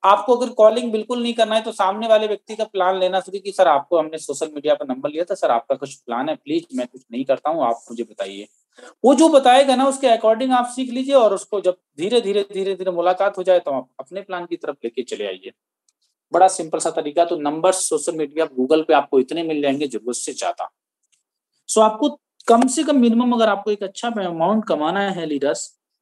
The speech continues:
तो आपको क्या करना पड़ेगा, मिनिमम आपको तीस कॉल per day करनी पड़ेगी। कितनी कॉल?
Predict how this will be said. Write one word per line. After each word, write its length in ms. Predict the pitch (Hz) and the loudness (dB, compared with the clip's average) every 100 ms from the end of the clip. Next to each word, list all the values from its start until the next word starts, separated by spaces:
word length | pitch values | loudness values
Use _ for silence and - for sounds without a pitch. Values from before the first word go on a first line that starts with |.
| _ _ - | _ _ 0
तो 80 | 196 | 2
आपको 300 | 175 170 190 | 2 0 -2
क्या 180 | 180 | -2
करना 260 | 170 170 165 | -2 -4 -6
पड़ेगा, 420 | 165 151 139 156 - _ _ _ _ _ - | -4 -2 -4 -6 -10 _ _ _ _ _ -8
मिनिमम 480 | 156 196 226 262 247 | -2 2 2 2 2
आपको 260 | 185 - 202 - | -2 -6 -8 -8
तीस 320 | 196 202 233 - | -10 -8 -6 -4
कॉल 340 | 165 156 165 | 0 0 -2
per 160 | 156 139 | -4 -2
day 160 | 170 170 | -2 -4
करनी 240 | 113 113 | -6 -6
पड़ेगी। 300 | 113 104 101 | -8 -12 -12
कितनी 260 | 110 135 165 | -12 -10 -2
कॉल? 280 | 160 202 | 2 2